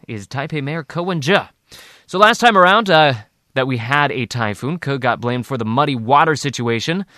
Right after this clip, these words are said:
faced by many Taipei residents. This time, uh, his administration was much more quick to shut off water supplies to households receiving mucky water. But now he's not being blamed for the mud in the water.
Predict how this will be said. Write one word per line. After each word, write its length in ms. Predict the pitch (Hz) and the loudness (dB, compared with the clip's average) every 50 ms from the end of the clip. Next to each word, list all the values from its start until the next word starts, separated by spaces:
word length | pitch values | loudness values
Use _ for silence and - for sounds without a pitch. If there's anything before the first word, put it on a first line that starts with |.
| - - _ _ _ _ _ | -20 -20 _ _ _ _ _
faced 300 | _ - - 120 117 - | _ -8 -6 -6 -4 -4
by 140 | - 117 107 | -2 -2 -2
many 240 | 110 117 156 202 202 | 0 -2 -2 -4 -4
Taipei 400 | 165 131 117 107 - 110 104 95 | -4 -4 -4 -4 -4 -6 -8 -6
residents. 500 | 104 101 98 92 101 117 147 160 - - _ _ _ _ - | -4 -4 -4 -4 -6 -6 -6 -8 -10 -16 _ _ _ _ -16
This 280 | - 214 320 349 - | -12 -10 -10 -8 -6
time, 400 | - - 131 117 107 127 180 208 - _ _ _ _ _ _ - | -2 0 2 2 2 0 -2 -6 -10 _ _ _ _ _ _ -4
uh, 160 | - 147 165 160 | -2 0 0 0
his 200 | 139 180 180 160 | 0 -2 -2 -2
administration 840 | 156 147 139 170 180 165 - - 165 165 160 - 190 196 190 160 | -2 -2 -2 -4 -4 -4 -4 -4 -4 -4 -4 -4 -6 -6 -6 -4
was 260 | 143 151 147 139 131 - | -2 -2 -2 -2 -4 -4
much 300 | 139 135 160 165 - 135 | -4 -4 -4 -4 -4 -6
more 200 | 131 156 196 220 | -4 -4 -4 -4
quick 260 | - - 156 143 - | -4 -6 -8 -8 -6
to 120 | - 117 | -10 -8
shut 300 | - - - - 165 151 - | -8 -6 -2 -2 -2 0 2
off 220 | 139 135 123 - | 2 0 0 0
water 260 | 123 120 120 117 113 | 0 0 0 0 -2
supplies 460 | 104 - 101 - 117 110 110 120 135 | -6 -10 -10 -4 -2 -2 -2 -2 -4
to 100 | - 127 | -6 -8
households 500 | 104 101 110 110 107 - - 113 127 147 | -6 -4 -4 -6 -6 -6 -8 -10 -10 -8
receiving 540 | 151 123 110 - 131 127 113 113 110 107 104 - _ _ _ _ | -10 -10 -10 -8 -8 -6 -6 -4 -6 -6 -8 -10 _ _ _ _
mucky 460 | - 117 117 123 131 139 139 - 131 120 | -10 -6 -2 0 0 0 0 0 -4 -4
water. 460 | 110 113 104 101 101 117 165 180 - _ _ _ _ _ _ _ - | -2 -2 -2 0 0 -2 -4 -4 -8 _ _ _ _ _ _ _ -4
But 100 | 156 165 | 0 2
now 160 | 202 208 262 | 2 2 2
he's 160 | 233 214 170 | 2 0 2
not 160 | 185 220 202 | 2 2 2
being 240 | 165 196 190 185 180 | 2 0 -2 -2 -2
blamed 380 | 143 143 165 175 185 190 185 156 | 0 0 0 0 0 -2 -4 -4
for 180 | - 180 180 | -4 -2 -2
the 80 | 175 165 | 0 0
mud 240 | 156 165 185 185 156 | 2 4 4 2 2
in 160 | 120 175 175 | 0 -2 0
the 80 | 170 156 | 0 0
water. 460 | 139 165 214 233 208 147 175 180 | 2 2 4 4 4 4 2 0